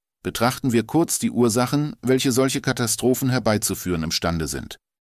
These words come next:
Wenn es den erblichen Regenten so leicht ist, sich gegen innere Gefahren zu sichern,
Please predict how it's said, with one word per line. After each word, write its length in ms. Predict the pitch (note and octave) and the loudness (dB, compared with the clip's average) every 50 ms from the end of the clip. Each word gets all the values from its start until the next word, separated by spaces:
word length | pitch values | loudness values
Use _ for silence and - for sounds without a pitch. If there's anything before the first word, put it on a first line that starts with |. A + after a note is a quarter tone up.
| _ _ | _ _
Wenn 140 | - E2+ F2 | -4 -2 -2
es 100 | E2+ - | -2 0
den 140 | - G#2 F#2 | 0 0 0
erblichen 460 | - G#2+ B2 A#2+ B2 B2+ A2+ A2+ A2+ | 0 0 -2 0 -2 -2 0 2 2
Regenten 400 | G2+ G2+ F2+ A2 A2 A#2 - G#2+ | 2 2 2 2 2 2 2 0
so 120 | F#2 G#2+ | 0 2
leicht 380 | G2+ G2+ G2 A2 B2+ C3 - - | 2 2 4 2 2 0 -2 -2
ist, 300 | - B2 B2 - - - - _ _ - | 0 0 0 0 -2 -6 -10 _ _ -2
sich 180 | A2 G#2+ - | -2 0 2
gegen 240 | - A2+ G#2 G#2+ G#2 | 2 2 4 2 2
innere 380 | - - B2+ B2+ B2 A2 A2 G2+ | 2 2 2 4 4 4 2 2
Gefahren 540 | G2 G2 - - B2 B2 B2+ G#2 G#2 F#2 | 0 0 0 0 0 0 2 2 0 0
zu 120 | - - F#2+ | 0 -2 -2
sichern, 520 | E2+ F2+ A2 A2 - A2+ A2 A#2 A#2 - | 0 0 0 2 2 2 2 2 0 -2